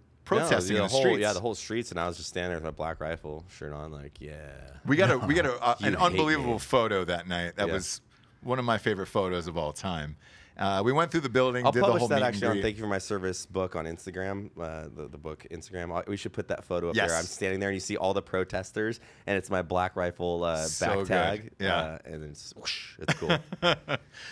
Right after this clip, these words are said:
Speaker 1: So it goes through. We
Speaker 2: Yeah.
Speaker 1: go through that whole process. Then it's like, "All right, great. November." We want the first draft by, I think it was the end of February, right?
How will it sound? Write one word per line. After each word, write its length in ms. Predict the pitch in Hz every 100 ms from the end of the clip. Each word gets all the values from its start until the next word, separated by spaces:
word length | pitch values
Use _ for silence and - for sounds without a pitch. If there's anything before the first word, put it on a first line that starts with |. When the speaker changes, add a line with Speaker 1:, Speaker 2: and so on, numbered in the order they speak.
| -
Speaker 1:
So 300 | - 165 175
it 160 | 147
goes 260 | 147 214 -
through. 360 | 147 127 120 120 - - -
We 100 | -
Speaker 2:
Yeah. 60 | 135
Speaker 1:
go 100 | 180
through 160 | 170 165
that 180 | 139 135
whole 140 | 117
process. 480 | 127 104 101 123 113
Then 160 | 139
it's 180 | 143 135
like, 140 | 156 160
"All 60 |
right, 220 | 165 151
great. 500 | - 156 156 98 - - - -
November." 680 | 110 117 110 147 147 110 87
We 160 | 80 113
want 200 | 151 151
the 60 | 123
first 360 | - 147 -
draft 360 | 135 120 117 -
by, 600 | 107 104 98 95 92 95 -
I 80 |
think 80 | 101
it 60 | 123
was 120 | 95
the 120 | 113
end 160 | 110 113
of 60 | 95
February, 480 | - 85 80 76 - _ -
right? 180 | 101